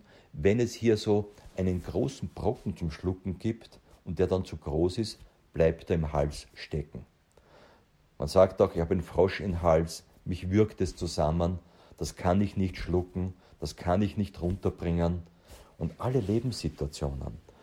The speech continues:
die hier solche Symptomatiken verursachen, das heißt, äh, man kann's nicht schlucken, man kann's nicht annehmen. Und es kann bei Kindern sein,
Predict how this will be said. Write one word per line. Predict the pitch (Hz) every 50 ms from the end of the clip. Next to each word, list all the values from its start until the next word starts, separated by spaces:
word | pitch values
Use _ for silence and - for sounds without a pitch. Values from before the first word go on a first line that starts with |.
| - - - _ -
die | - 85 85 85 73 - - - -
hier | - - - 110 120 127 117 - - - - - - - - - - - _ _ _ _ _
solche | _ - - 92 85 -
Symptomatiken | 87 - 101 95 - - 90 80 76 78 87 - - 117 - - 90 85
verursachen, | 80 - - - 78 58 87 101 131 127 - - 82 78 73 - - 73 65 - - _ _ _ _ _ _ _ _ _ _ _ _ _ _ _ _ _ -
das | 78 - -
heißt, | - 82 82 95 95 - - -
äh, | 90 90 87 82 - _ - - -
man | 80 78
kann's | - - 90 95 107 - -
nicht | 104 98 - -
schlucken, | - - 110 113 110 - - 85
man | 82 76 76
kann's | - - 92 101 98 - -
nicht | 92 - -
annehmen. | - 82 87 110 95 82 78 80 82 87 90 104 110 107 - - - _ - - - - _
Und | - 143
es | 147 -
kann | - 113 117 127 123
bei | -
Kindern | - - - 110 110 117 113 117 113 110 113 - _ _
sein, | - - - 90 85 90 95 101